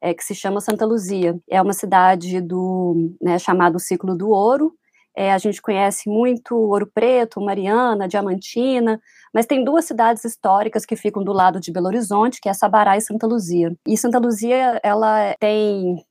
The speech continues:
né, uma rua direita, com uma igreja do Rosário, a igreja matriz e, e, e muitos monumentos de estilo barroco.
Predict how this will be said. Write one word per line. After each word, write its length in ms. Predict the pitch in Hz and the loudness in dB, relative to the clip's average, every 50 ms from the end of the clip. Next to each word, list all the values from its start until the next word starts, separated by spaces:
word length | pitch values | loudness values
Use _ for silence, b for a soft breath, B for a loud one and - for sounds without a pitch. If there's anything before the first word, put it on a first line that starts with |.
| _ - | _ -8
né, 160 | - 175 185 | -4 -2 -2
uma 140 | 185 175 170 | 0 0 -2
rua 200 | 170 185 185 175 | -2 -2 -4 -4
direita, 600 | 170 - 214 202 214 226 233 226 208 - - 175 | -2 -2 0 2 2 4 4 2 2 0 0 -2
com 240 | 175 - - 175 170 | -2 0 0 0 0
uma 120 | 170 170 175 | 2 0 0
igreja 240 | 165 170 175 180 - | 0 -2 -2 -2 -4
do 80 | 185 | -4
Rosário, 760 | 180 202 196 165 180 175 185 185 190 190 185 180 180 165 160 | -4 -4 -2 0 2 2 4 4 4 4 2 2 0 0 0
a 60 | 170 170 | 0 0
igreja 300 | 165 160 160 156 202 175 | 0 -2 -4 -4 -2 -2
matriz 800 | 180 180 - - - 175 185 196 208 208 202 196 180 - - 190 | -4 -4 -6 -6 -6 -4 -2 -2 -2 -2 -2 -2 -4 -6 -6 -4
e, 180 | 185 175 175 - | -4 -4 -4 -4
e, 340 | 190 185 175 175 170 170 170 - _ | -2 -2 0 0 0 -2 -4 -6 _
e 220 | - 196 190 180 - | -6 -6 -6 -4 -4
muitos 800 | 190 196 208 220 240 254 254 233 - 247 233 220 208 196 - - | -2 0 2 2 2 2 0 0 0 0 2 2 2 0 -2 0
monumentos 800 | 208 214 214 208 202 202 180 180 214 294 - - 262 - - - | 0 2 2 2 2 2 2 2 2 0 -2 -2 -6 -8 -10 -8
de 80 | - 190 | -6 -6
estilo 300 | 190 - - 202 190 170 | -6 -6 -6 -4 -2 0
barroco. 640 | 202 214 220 185 202 196 208 240 - - - 311 | 2 2 2 2 2 2 2 2 0 0 -4 -6